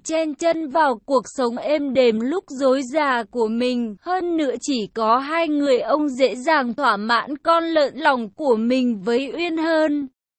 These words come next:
Ông có thể làm tình với nàng bất kể lúc nào ông muốn. Lúc ông và nàng cùng xem T V đến đoạn có cảnh nóng bỏng, ông cũng hứng chí đè nàng ra ghế mà. Có lúc ông chơi vợ mình ngay ở ngoài miệt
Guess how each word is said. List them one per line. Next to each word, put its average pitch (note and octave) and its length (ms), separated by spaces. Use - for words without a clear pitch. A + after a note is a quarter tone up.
Ông D#4+ 300
có B3 260
thể C#4+ 280
làm A3+ 280
tình A#3+ 380
với B3 180
nàng C#4 380
bất E4 240
kể A#3+ 240
lúc D4 300
nào D4+ 220
ông E4 340
muốn. C#4 480
Lúc F4 200
ông D4+ 340
và B3 260
nàng A#3 340
cùng C#4 220
xem C#4+ 240
T C4 100
V - 20
đến B3 280
đoạn C#4 320
có B3 300
cảnh G3 320
nóng G3+ 380
bỏng, B3 220
ông E4 380
cũng C4+ 200
hứng C4+ 320
chí C4 260
đè A#3+ 280
nàng G#3+ 340
ra C#4+ 240
ghế A3 440
mà. A#3+ 500
Có C4 220
lúc D4+ 240
ông D#4 340
chơi C#4 320
vợ A#3 280
mình A#3+ 440
ngay D#4 260
ở A3+ 300
ngoài A3 420
miệt A3 280